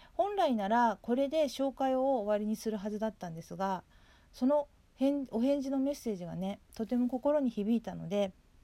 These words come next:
三塚さんご本人に、あの、ご了承いただいたので、それも紹介させていただきますね。まずね、私が、あの、十二月十九日の当日ね、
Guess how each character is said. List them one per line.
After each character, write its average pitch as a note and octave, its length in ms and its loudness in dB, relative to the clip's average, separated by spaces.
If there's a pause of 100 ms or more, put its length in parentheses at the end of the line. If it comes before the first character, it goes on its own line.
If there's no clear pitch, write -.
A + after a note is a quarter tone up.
(320)
三 A3 100 -6
塚 A#3+ 320 -4
さ G3+ 140 -6
ん F#3+ 80 -4
ご F#3+ 100 -6
本 C4 200 -2
人 G3 240 -2
に、 A3+ 180 -2 (460)
あ G3 80 -6
の、 F#3 120 -4
ご G3+ 120 -2
了 G3+ 160 -2
承 G#3+ 200 -4
い G#3 40 -4
た A#3 120 -2
だ A#3 100 2
い A#3 80 0
た B3+ 120 -4
の A#3+ 140 0
で、 F3+ 280 -10
そ - 120 -12
れ G3 120 -4
も G#3+ 140 -2
紹 G#3 200 -6
介 G#3 200 -4
さ G#3 160 -12
せ G3+ 140 -10
て G#3+ 160 -6
い - 80 -10
た G3+ 140 -6
だ G3 100 -6
き G3 120 -14
ま G3+ 120 -8
す - 100 -20
ね。 F3 260 -6 (1400)
ま C4 140 2
ず A#3 100 -4
ね、 G3 220 -4
私 C4+ 380 -4
が、 D4 300 2
あ F#3 40 -6
の、 F#3+ 140 -4
十 A3 160 -2
二 D#4+ 140 -4
月 E4+ 260 -4
十 D4+ 200 -6
九 - 120 -8
日 D4 260 -10
の F3 120 -6
当 G#3+ 200 -4
日 G3+ 280 -8
ね、 A3 220 0